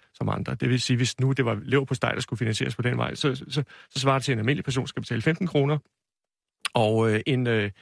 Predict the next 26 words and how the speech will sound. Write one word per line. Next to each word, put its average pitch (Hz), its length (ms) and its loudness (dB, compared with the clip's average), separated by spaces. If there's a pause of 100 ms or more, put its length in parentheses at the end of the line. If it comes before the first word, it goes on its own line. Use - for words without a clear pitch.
(180)
en 123 100 0
velstående 131 420 0
skal 113 160 -4
betale 113 440 0
hundrede 120 220 2
tyve 120 220 0
kroner 113 280 -2
for 110 220 -2
en, 101 200 2
øh, 101 180 0
for - 140 0
en 107 60 0
pakke 98 200 0
leverpostej. 107 360 -2
Så - 120 2
er 156 40 6
den 160 80 4
vist 147 140 2
også 143 120 -4
betalt. - 420 -4 (600)
Øh, 117 360 4 (140)
og, 131 420 2
øh, 117 220 0 (540)
altså, 135 240 -2 (120)
reducerer 185 440 2
man, 139 300 0